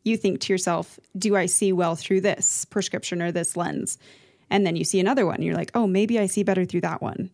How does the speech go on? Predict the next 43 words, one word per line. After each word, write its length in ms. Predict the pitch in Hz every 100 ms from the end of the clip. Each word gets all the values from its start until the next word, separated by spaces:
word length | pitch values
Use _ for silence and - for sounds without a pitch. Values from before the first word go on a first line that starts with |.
| _ _
And 160 | 190 190
you 60 |
go 160 | 180 175
back 320 | 180 185 202
and 100 | 202
forth 280 | 190 190 185
between 320 | 190 - 180
the 60 | 160
two 480 | - 208 175 165 170 _ _ _ _ _
and 580 | - 190 175 156 165 165
see 300 | - - 208
which 320 | 180 196 -
one 300 | 196 180 175
really 260 | 170 202 185
fits 320 | 180 170 -
you 80 | 175
the 140 | 160
best. 720 | 156 185 165 165 - - - - _ _ _ _ _ _ -
Um, 320 | 175 160 160 -
and 80 | 226
it's 160 | 233
okay 320 | 262 254 226
to 100 | 185
try 260 | 185 - 190
on 160 | 175 170
different 260 | 175 180
hats. 320 | 185 160 -
It's 160 | 185 175
okay 220 | 190 190
to 80 | 175
try 180 | - 185
on 80 | 175
different 300 | 175 185 190
prescriptions. 640 | 190 - 180 - 175 175
It's 120 | 165 185
okay 440 | 180 185 170 170
to 180 | 180 175
figure 400 | - 196 175 180
out 180 | 175 -
which 220 | 180 -
one 100 | 180
it 140 | 175
is. 360 | 175 170 165 -